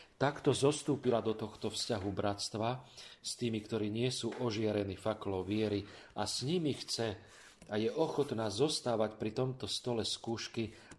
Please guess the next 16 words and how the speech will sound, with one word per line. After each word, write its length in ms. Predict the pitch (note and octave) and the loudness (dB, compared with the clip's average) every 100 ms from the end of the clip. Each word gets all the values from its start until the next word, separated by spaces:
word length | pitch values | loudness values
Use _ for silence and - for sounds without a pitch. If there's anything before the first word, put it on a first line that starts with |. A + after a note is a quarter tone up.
| A#2+ | 0
až 420 | C#3+ C#3+ - - _ _ _ A#2 | 0 0 -4 -8 _ _ _ 4
dovtedy, 840 | C#3 F3+ - - G#2+ G2+ A2 C3+ - - _ _ _ _ _ _ - | 6 6 2 -2 0 2 2 0 -6 -20 _ _ _ _ _ _ -2
pokým 720 | A#2 A#2+ A#2+ B2 C3+ C#3+ D3+ - _ - _ - | -2 -2 -4 -2 -2 -4 -8 -14 _ -20 _ -2
to 280 | A2+ A2+ A2 | 0 0 0
bude 240 | G2+ G2 F#2+ | -2 0 -2
potrebné, 680 | F#2 F2+ F2+ F2+ F2+ F#2 - _ - | -4 -4 -6 -6 -6 -8 -10 _ -4
až 420 | B2+ C#3+ - - - - _ _ | -4 -4 -6 -10 -16 -20 _ _
dovtedy, 800 | G2 C3+ C#3 - G#2+ G#2+ G2+ - | 2 2 2 -2 -2 0 -2 -4
kým 400 | A2 A2+ A#2 A#2+ | -4 -2 -2 -6
sa 240 | - G#2+ | -4 -4
Pánovi 400 | G2 G#2 G#2 G2 | -2 -2 0 -2
nezapáči 640 | G2+ G2 G2+ G2+ F#2+ G#2+ A#2 | -2 -2 -2 -2 -4 -4 -4
uviesť 460 | A2 G#2+ G2 F#2 | 0 0 0 -2
ju 180 | F#2 F#2 - - - | -6 -6 -8 -20 -20
do 240 | - G2 G2 | -4 0 0
jej, 400 | F#2 F#2+ F#2 | 0 0 0